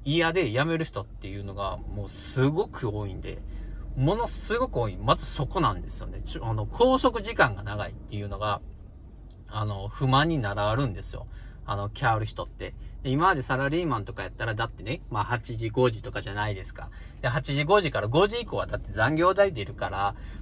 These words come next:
まあ、例えば八時まで残ったら三時間残業がつくわけじゃないですか。残業代がね、そこでプラス乗っかってくるから、あれなんですけど、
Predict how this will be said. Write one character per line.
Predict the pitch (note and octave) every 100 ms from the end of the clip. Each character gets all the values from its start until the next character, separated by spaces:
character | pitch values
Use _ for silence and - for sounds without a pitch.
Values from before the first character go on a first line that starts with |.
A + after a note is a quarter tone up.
| -
ま | A2
あ、 | A#2
例 | C3+ G#3+
え |
ば | A2
八 | B2 - C#3
時 | B2+ B2
ま | A2 F#2
で |
残 | F#2+ G#2+ G#2+
っ |
た | -
ら | F2+
三 | - - G2+
時 | A2
間 | - G2 F#2
残 | G2+ G#2 G#2+
業 | A2 A2
が | G#2
つ | -
く | G#2+
わ | G#2+
け | C3
じ | G2
ゃ | F2
な | F#2
い |
で | -
す |
か。 | A2
残 | G2 G2+ B2
業 | C3
代 | C3 C3
が | C3+
ね、 | C#3+
そ | C3+ A2
こ |
で | A#2+
プ | G#2 A#2+
ラ | A2
ス |
乗 | A#2 A#2+
っ |
か | -
っ | C3
て | C#3
く | G#2+
る | G#2+
か | G#2+
ら、 | A2 C3+ - - - -
あ | A#2
れ | C3
な | A2
ん | F#2+
で | F#2
す | -
け |
ど、 | G#2+ C3